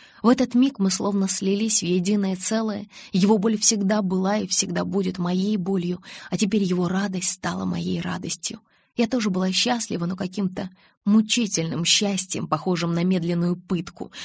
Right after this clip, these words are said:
Почти осязаемое, оно горело на коже, как серная кислота. На одно бесконечное мгновение перед моими заплаканными глазами открылось совершенно другое будущее.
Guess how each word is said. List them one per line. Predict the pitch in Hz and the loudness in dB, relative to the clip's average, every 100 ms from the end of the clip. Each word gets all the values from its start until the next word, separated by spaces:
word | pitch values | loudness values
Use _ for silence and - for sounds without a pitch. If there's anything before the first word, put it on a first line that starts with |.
| - - | -14 -4
Почти | 185 - - 202 190 | 2 2 2 0 0
осязаемое, | 185 - 196 175 202 208 185 170 165 | 0 2 2 2 2 2 2 0 0
оно | 170 180 | 0 0
горело | 180 180 202 196 175 | 2 2 2 0 -2
на | 160 | -4
коже, | 160 - 175 - | -6 -4 -4 -6
как | - - | -10 0
серная | - - - - - | 0 0 -6 -6 -4
кислота. | 165 - 160 151 160 156 - - - - _ _ _ _ 202 | -4 -2 -2 -2 -4 -4 -10 -20 -20 -20 _ _ _ _ 4
На | 214 | 4
одно | 214 208 | 4 2
бесконечное | 202 - 202 202 - 190 | 2 0 0 0 2 2
мгновение | 196 185 190 220 208 185 | 2 2 4 4 2 2
перед | 185 175 | 0 2
моими | 180 196 190 | 2 2 0
заплаканными | 175 180 196 185 175 175 | 0 -2 -4 -2 -2 -2
глазами | 170 175 180 196 202 190 | -2 -2 -2 -2 0 -2
открылось | - - 196 185 - | -4 -6 -4 -2 -2
совершенно | 190 190 185 233 233 | -2 -4 -4 -2 0
другое | 208 208 214 220 | 0 0 0 0
будущее. | 190 208 175 165 - - | 0 -2 0 -2 -2 -4